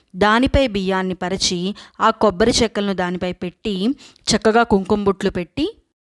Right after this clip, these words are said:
అందులో ఆవు నెయ్యని గాని కొబ్బరి నూనెను గాని వేసి అమ్మవారికి ఎంతో ఇష్టమైన ఎర్రటి ఒత్తులను వేసి దీపాన్ని వెలిగించుకోవాలి.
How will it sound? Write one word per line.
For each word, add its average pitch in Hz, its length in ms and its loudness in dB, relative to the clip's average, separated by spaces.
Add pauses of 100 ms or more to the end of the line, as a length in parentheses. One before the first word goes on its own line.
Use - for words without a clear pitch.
(160)
అందులో 254 560 6
ఆవు 226 320 2
నెయ్యని 277 500 -4
గాని 196 400 -6 (300)
కొబ్బరి 247 460 2
నూనెను 285 380 0
గాని 202 380 -2
వేసి 185 640 -4 (240)
అమ్మవారికి 277 580 4
ఎంతో 233 440 2
ఇష్టమైన 220 640 -2 (220)
ఎర్రటి 214 500 0
ఒత్తులను 196 460 2
వేసి 190 500 2 (240)
దీపాన్ని 240 560 4
వెలిగించుకోవాలి. 190 920 0